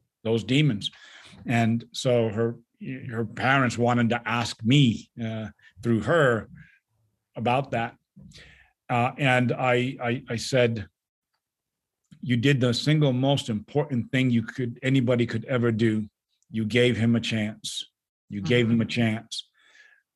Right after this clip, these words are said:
Speaker 1: That's the same thing I talk to my three about. "Mom and Dad, our responsibility is to give you that chance, but we cannot make you take it." We,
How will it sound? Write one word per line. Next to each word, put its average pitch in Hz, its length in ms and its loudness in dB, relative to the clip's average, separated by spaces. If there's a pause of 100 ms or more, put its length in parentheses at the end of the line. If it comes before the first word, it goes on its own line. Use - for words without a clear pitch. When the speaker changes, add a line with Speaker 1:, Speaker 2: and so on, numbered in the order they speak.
(280)
Speaker 1:
That's 139 200 4
the 131 80 0
same 135 300 2
thing 127 160 0
I 127 60 2
talk 131 300 0
to 123 80 -2
my 131 220 2
three 123 260 -2
about. 107 380 -4 (100)
"Mom 117 300 0
and 110 120 0
Dad, 117 280 6
our 117 120 2
responsibility 117 920 0 (120)
is 110 140 -4
to 110 120 -6
give 107 260 0
you 113 180 2
that 107 280 -2
chance, 113 440 -2
but 127 220 -8
we 117 120 0
cannot 131 560 0
make 117 300 0
you 107 80 -2
take 104 320 -6
it." - 180 -18 (880)
We, 131 460 -2